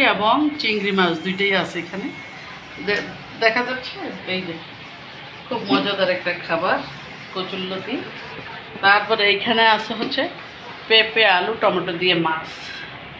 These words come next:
এটাও আমাদের পুকুরের মাছ। তারপরে এই যে ভাতের হাঁড়ি পানি নিয়ে নিয়েছি, এখন ভাতটা বসিয়ে দিব,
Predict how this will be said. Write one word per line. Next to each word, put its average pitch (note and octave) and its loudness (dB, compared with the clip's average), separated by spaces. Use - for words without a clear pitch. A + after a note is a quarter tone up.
এটাও C4+ 6
আমাদের G3 4
পুকুরের E3+ -2
মাছ। C3+ -4
তারপরে G#3+ 6
এই G3+ 0
যে F#3+ -2
ভাতের F3+ 0
হাঁড়ি F3+ 0
পানি F3+ 0
নিয়ে F#3+ 0
নিয়েছি, F#3+ -4
এখন F3 0
ভাতটা E3 -4
বসিয়ে F#3 -4
দিব, F#3 -6